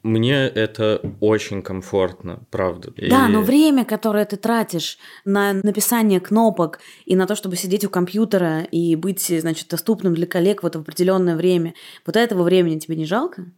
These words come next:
Speaker 1: Это сложный вопрос, потому что, как я себе это объясняю, после этой неудачи с кино, мне было очень важно почувствовать вот эту именно уверенность в себе,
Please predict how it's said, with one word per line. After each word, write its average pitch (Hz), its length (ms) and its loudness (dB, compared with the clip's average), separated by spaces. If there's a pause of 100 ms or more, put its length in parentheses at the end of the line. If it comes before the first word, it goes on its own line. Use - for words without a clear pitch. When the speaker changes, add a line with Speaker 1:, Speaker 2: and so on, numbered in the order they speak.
(180)
Speaker 1:
Это 127 280 0
сложный 127 540 2
вопрос, 101 680 -2
потому 113 400 0
что, 107 840 0 (220)
как 120 240 -4
я 117 180 2
себе 104 340 0
это 98 220 -2
объясняю, 113 880 -4 (120)
после - 520 -8
этой 90 420 -8
неудачи 98 720 -2
с - 140 -12
кино, 139 540 -4
мне 113 920 -2 (140)
было 107 480 0
очень 104 460 -2
важно 107 340 -2
почувствовать 98 640 -6
вот 95 160 -8
эту 98 180 -4
именно 98 320 -2
уверенность 101 640 -4
в - 60 -12
себе, 127 600 -4